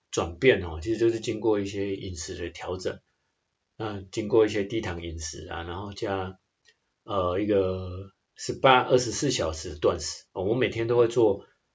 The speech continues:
十八到二十四小时的断食哦。那经过这样子的一个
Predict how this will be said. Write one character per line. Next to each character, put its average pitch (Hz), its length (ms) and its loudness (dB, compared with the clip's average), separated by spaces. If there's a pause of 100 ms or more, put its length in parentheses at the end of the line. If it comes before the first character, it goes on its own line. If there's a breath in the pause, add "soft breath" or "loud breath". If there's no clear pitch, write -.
十 - 120 -6
八 123 220 4
到 117 100 4
二 127 120 4
十 104 160 -2
四 107 60 -4
小 85 240 -4
时 85 60 -6
的 87 60 -8
断 92 260 2
食 - 240 -12
哦。 - 180 -18 (380)
那 120 240 0 (520 soft breath)
经 151 220 0
过 180 160 12
这 156 180 10
样 147 200 8
子 117 140 0
的 110 160 6
一 123 100 2
个 98 600 4